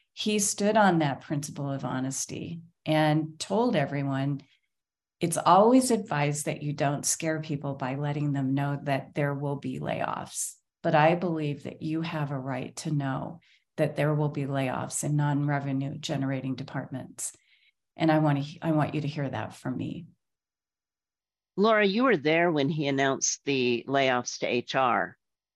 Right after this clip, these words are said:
Speaker 2: What did he say?
Speaker 1: Yeah, so when, uh, the H R team was one of those teams that was faced with layoffs and restructuring, and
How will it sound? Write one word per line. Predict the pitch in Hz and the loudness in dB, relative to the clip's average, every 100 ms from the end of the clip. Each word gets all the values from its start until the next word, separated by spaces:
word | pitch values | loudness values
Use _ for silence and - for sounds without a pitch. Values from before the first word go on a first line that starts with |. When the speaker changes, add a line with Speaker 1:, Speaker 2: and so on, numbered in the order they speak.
| _ _ _ _ _ _ _ | _ _ _ _ _ _ _
Speaker 2:
What | 151 175 285 | -2 0 2
did | 370 | 2
he | 277 165 | 0 -4
say? | - 165 123 64 - _ _ _ _ _ _ _ | 0 0 2 0 -6 _ _ _ _ _ _ _
Speaker 1:
Yeah, | 180 160 156 | 6 6 6
so | 160 - 226 190 175 170 - | 2 2 6 8 8 4 -2
when, | 175 175 170 170 170 170 | -2 6 8 8 4 0
uh, | 170 - | -8 -4
the | 175 | 0
H | 170 170 | 2 2
R | 185 | 0
team | 160 170 156 | 0 0 0
was | 151 151 | 0 0
one | 156 | 0
of | 151 | 0
those | 143 143 | -2 -4
teams | - 175 160 | -2 0 0
that | - - | -2 -4
was | 143 - | -4 -4
faced | - 202 226 - | 2 4 4 0
with | 165 165 | -4 -2
layoffs | 151 151 143 147 - | 0 2 2 0 -2
and | 151 | 0
restructuring, | 143 147 - 151 151 156 147 147 139 | 0 -2 -2 -2 -2 -4 0 0 0
and | - 147 151 | 0 2 2